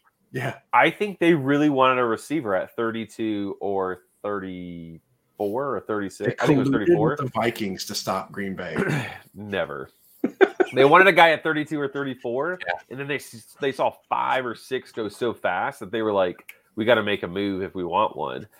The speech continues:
Speaker 1: They panicked. Yeah.
Speaker 2: So
Speaker 1: I don't know if it's panic is the right word, but they,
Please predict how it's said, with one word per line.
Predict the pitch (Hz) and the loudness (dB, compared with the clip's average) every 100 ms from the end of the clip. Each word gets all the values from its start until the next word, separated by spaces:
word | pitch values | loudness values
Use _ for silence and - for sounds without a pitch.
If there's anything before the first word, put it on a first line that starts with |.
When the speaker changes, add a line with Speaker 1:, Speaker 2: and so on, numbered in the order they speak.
| - | -8
Speaker 1:
They | 113 | -8
panicked. | - 107 90 - - _ | -4 -4 -4 -8 -18 _
Yeah. | - 95 92 - _ _ _ _ - _ _ _ _ _ _ _ _ - - | -12 -10 -10 -14 _ _ _ _ -20 _ _ _ _ _ _ _ _ -20 -12
Speaker 2:
So | - 95 78 | 0 2 6
Speaker 1:
I | |
don't | 220 | 8
know | 220 | 8
if | |
it's | 165 | 6
panic | - 135 104 95 | -4 -4 -2 -4
is | 95 | -10
the | - | -8
right | 95 - | -6 -6
word, | 98 95 | -8 -6
but | 131 | -4
they, | 117 107 104 | 0 0 0